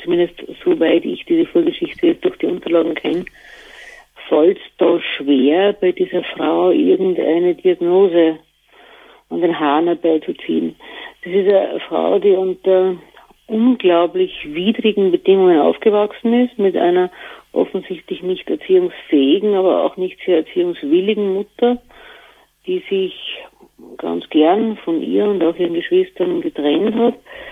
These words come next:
Sie ist dann offenbar als durchaus beziehungssuchendes und sichere bindungssuchendes Kind bei einer Familie gelandet, die zwar formal gehörig war, aber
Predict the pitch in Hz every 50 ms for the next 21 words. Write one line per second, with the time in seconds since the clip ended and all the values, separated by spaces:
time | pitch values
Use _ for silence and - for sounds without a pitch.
0 | - - - - - _ _ _ - - 381 381 392 - - - - 190 - -
1 | - - - - - 196 185 - 165 180 180 180 180 180 180 185 185 175 170 151
2 | - _ _ _ _ _ - - - 185 196 190 - - _ _ - 226 208 190
3 | - 190 185 180 - - _ _ _ - - - - - 196 214 202 196 185 -
4 | - - - - 208 208 - - 233 220 214 208 226 226 233 240 - - - -
5 | 370 - - - - 233 - - 208 349 - - - 196 226 254 262 226 202 -
6 | - - - - 208 190 170 175 - - - 190 196 220 262 254 - - - -
7 | - - - - - - - - - _ _ _ _ - 190 196 196 190 - -
8 | 190 196 196 202 196 196 190 185 - - 190 180 196 202 208 214 214 202 190 180
9 | 165 160 160 180 208 208 208 208 - - - - - - - 185 185 185 185 185
10 | - - 185 170 170 160 151 147 156 180 202 214 196 185 180 - 151 139 170 190
11 | 208 226 208 - - 170 170 180 196 208 208 190 - - - 170 170 185 185 185
12 | 185